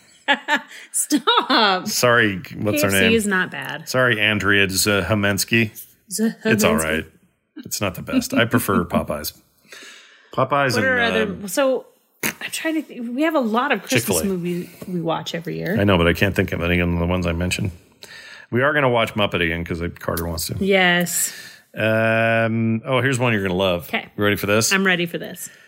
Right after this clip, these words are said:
Speaker 2: Uh, this is from X X Dupus X X.
Speaker 1: Okay.
Speaker 2: Dupus. D U D O O P U S.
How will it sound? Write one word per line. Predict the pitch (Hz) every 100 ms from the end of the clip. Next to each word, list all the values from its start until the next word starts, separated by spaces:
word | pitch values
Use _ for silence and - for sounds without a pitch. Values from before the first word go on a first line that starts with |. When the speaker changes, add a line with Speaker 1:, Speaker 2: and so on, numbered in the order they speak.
| _ _ _ _ _ _ -
Speaker 2:
Uh, | 104 98
this | 107 -
is | -
from | 107 98
X | 127 123 - -
X | 117 - -
Dupus | 117 - 120 117 107 - -
X | 110 - -
X. | 98 - - - - - _ 185
Speaker 1:
Okay. | 196 202 - 170 277 392 - - _ _ 104
Speaker 2:
Dupus. | 120 - - - -
D | - 107
U | 113
D | 110 113 123
O | 113
O | 120
P | 101 117 107
U | 98 92
S. | 82 -